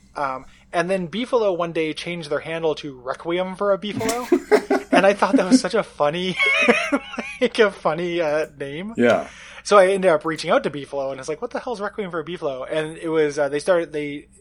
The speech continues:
Speaker 1: installed, uh, WoW, uh, so they could play it through Steam,
Speaker 2: Okay.
Speaker 1: back when you used to be able to take non-Steam games and play it through there.
Speaker 2: Yeah.
Speaker 1: And it was just, he was just kind of, like, poking fun at himself for, uh, playing a game that,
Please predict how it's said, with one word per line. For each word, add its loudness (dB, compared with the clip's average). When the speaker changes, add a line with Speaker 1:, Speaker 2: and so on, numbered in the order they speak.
Speaker 1:
installed, 0
uh, -8
WoW, -2
uh, -6
so -12
they -4
could -10
play -4
it -12
through -12
Steam, -2
Speaker 2:
Okay. -8
Speaker 1:
back -4
when -6
you -8
used -14
to -8
be -8
able -6
to -12
take -18
non-Steam -12
games -14
and -20
play -12
it -14
through -18
there. -2
Speaker 2:
Yeah. 0
Speaker 1:
And 2
it -6
was -2
just, -4
he -8
was -10
just -12
kind 0
of, -4
like, -2
poking -4
fun -2
at -8
himself -8
for, -4
uh, -8
playing -4
a -12
game -12
that, -12